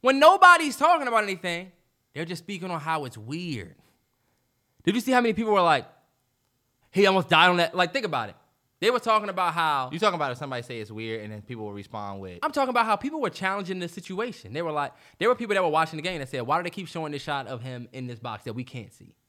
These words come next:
Speaker 2: Yeah.
Speaker 1: They said he looked like the banker on Deal or No Deal <laughs> because,
Speaker 2: Okay,
Speaker 1: like,
Speaker 2: yeah,
Speaker 1: you,
Speaker 2: 'cause
Speaker 1: we
Speaker 2: you
Speaker 1: couldn't
Speaker 2: can't
Speaker 1: see
Speaker 2: see
Speaker 1: him.
Speaker 2: him.
Speaker 1: And, and anytime somebody said anything that wasn't in support,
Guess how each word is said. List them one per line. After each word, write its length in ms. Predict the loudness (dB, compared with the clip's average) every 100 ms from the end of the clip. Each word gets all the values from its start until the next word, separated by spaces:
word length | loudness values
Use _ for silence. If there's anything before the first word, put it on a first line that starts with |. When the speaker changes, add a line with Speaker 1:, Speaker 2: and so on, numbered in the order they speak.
| _ _ _ _ _ _ _ _
Speaker 2:
Yeah. 80 | -6
Speaker 1:
They 40 | -2
said 160 | 0
he 100 | 0
looked 120 | 0 -2
like 120 | -4
the 60 | -4
banker 380 | -4 -4 -6 -6
on 140 | -4
Deal 200 | -4 -4
or 40 |
No 180 | -4 -6
Deal 260 | -8 -14 -20 _ _ _
<laughs> 400 | -2 -2 -4 -4
because, 280 | 0 2 4
Speaker 2:
Okay, 80 | 2
Speaker 1:
like, 120 | 2
Speaker 2:
yeah, 60 | -2
Speaker 1:
you, 40 |
Speaker 2:
'cause 80 | -4
Speaker 1:
we 60 | 0
Speaker 2:
you 40 | 0
Speaker 1:
couldn't 160 | 2
Speaker 2:
can't 140 | 0 0
Speaker 1:
see 60 |
Speaker 2:
see 120 | -2
Speaker 1:
him. 140 | -2 -6
Speaker 2:
him. 60 | -14 _ _ _ _ _ _ _ -2
Speaker 1:
And, 140 | 0 0
and 160 | -2 -4 -4
anytime 480 | -4 -2 0 0
somebody 280 | -2 -2 -2
said 160 | -2 -4
anything 240 | -4 -6
that 160 | -4 -2
wasn't 260 | -4 -4 -8
in 100 | -10
support, 580 | -12 -8 -4 -4 -4